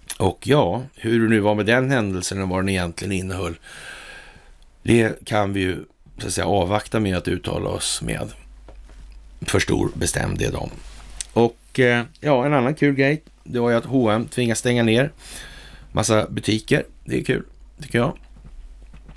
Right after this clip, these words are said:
Och, eh, det är klart att när Amazon kommer till Sverige så behövs ju inga butiker ur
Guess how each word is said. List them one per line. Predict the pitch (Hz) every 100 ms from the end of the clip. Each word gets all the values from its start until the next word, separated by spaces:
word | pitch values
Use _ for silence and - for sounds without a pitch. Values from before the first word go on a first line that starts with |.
| - - - -
Och, | - 110 - - -
eh, | 110 104
det |
är | 123
klart | - 104 104
att | 87
när | 110
Amazon | 104 101 - 120 127
kommer | - 101 101 98
till | - 95 92 - -
Sverige | - 107 92 95
så | -
behövs | 101 95 90 -
ju | 98 92 - - - - - -
inga | - 104 90
butiker | 92 - - - 127
ur | 113 101 -